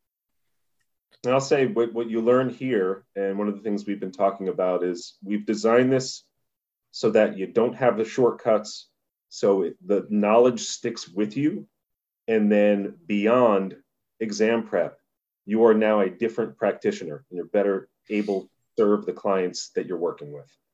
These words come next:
I mean, that's, that's really, if we have any core value, it's that, that we want this knowledge to stick with you. We don't want it to just disappear.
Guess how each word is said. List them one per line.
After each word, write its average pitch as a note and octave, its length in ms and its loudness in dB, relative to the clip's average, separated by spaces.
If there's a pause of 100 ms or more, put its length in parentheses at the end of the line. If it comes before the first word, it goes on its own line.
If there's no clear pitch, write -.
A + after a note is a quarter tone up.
(200)
I G2 40 -6
mean, G2 160 -2
that's, B2 320 0
that's C3+ 400 0
really, G#2+ 480 0 (600)
if G#2 120 -8
we A#2 80 -2
have A#2+ 140 4
any D3 160 4
core C#3+ 340 4
value, A2 380 4
it's - 160 -10
that, F#2 440 -4
that F#2+ 120 -6
we G2 80 -8
want G#2+ 200 0
this - 200 -8
knowledge F#2+ 380 -2
to - 80 -20
stick - 320 -4
with E2 180 -12
you. E2+ 100 -10
We F2+ 80 -8
don't F2+ 220 -6
want F2+ 140 -6
it - 60 -18
to F2 60 -20
just F2 220 -12
disappear. E2+ 600 -12